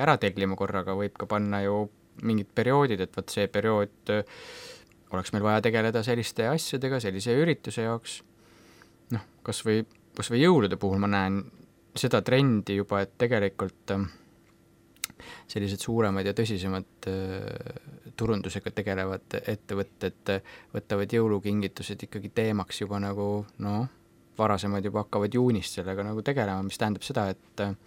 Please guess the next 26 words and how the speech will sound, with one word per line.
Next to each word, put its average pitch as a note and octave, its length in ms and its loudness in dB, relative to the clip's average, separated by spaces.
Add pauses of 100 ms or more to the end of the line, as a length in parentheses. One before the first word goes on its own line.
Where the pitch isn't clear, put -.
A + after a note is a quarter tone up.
(760)
kes - 180 -10
sellega G2 220 -2
varakult A2+ 440 2
tegeleb, A#2+ 340 4
sellel A2+ 320 0
on, A#2+ 140 4 (200)
äh, B2+ 320 -2 (1120)
nii G#2 400 4
eelarve A#2+ 560 6
osas A2+ 360 2
kui A2 160 0
ka G#2 120 0
valikute C3 600 2
osas, A2 300 0 (280)
äh, A2 380 0 (180)
kõik - 220 -2
teed C3+ 240 2
veel B2 140 2
lahti. A#2 340 -2 (500)
See, G#2+ 180 0
kes G#2 220 -2
hakkab G#2+ 240 -4
novembris A#2 460 0
tegelema, G#2+ 440 -4
siis, G#2 440 -6
äh, G#2 220 -8